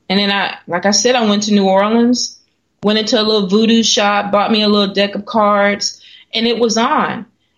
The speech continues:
And I did that for a few years. And just for myself, I started off just reading myself, not even family or friends, just concentrating on me,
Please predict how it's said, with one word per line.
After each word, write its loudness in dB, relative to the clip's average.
And -2
I 0
did -2
that -4
for 2
a -4
few 0
years. 2
And 4
just 0
for -2
myself, 0
I 0
started 0
off -2
just -2
reading 2
myself, 0
not 0
even 2
family 0
or -2
friends, -2
just -4
concentrating 0
on -2
me, -2